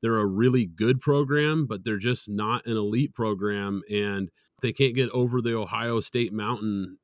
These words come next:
they never will be, unfortunately. But we have touched a ton of different conferences. We really hit it coast to coast. A lot of great information here,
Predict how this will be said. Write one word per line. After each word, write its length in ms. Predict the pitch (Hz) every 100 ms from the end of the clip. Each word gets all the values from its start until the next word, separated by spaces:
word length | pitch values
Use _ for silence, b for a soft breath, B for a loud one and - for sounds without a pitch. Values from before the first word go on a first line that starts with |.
| 95
they 220 | 104 98
never 260 | 110 113 104
will 300 | 101 120 107
be, 200 | 101 95
unfortunately. 840 | 95 - 104 98 104 98 92 85 _ _ -
But 280 | 147 143 - _
we 280 | 123 151 202
have 180 | 175 135
touched 380 | 156 143 139 -
a 220 | 117 107 - -
ton 240 | - 160 170
of 80 |
different 300 | 147 135 120
conferences. 720 | - 123 123 123 - 120 120 110
We 140 | 113
really 340 | 123 160 151
hit 180 | 107 123
it 160 | 127 -
coast 300 | 127 120 -
to 80 | 107
coast. 480 | 117 110 110 - - b b b 101
A 60 |
lot 360 | 113 127 156 160
of 140 | 107
great 340 | - 120 135 123
information 760 | 131 131 110 113 117 - 113
here, 420 | 110 117 117 113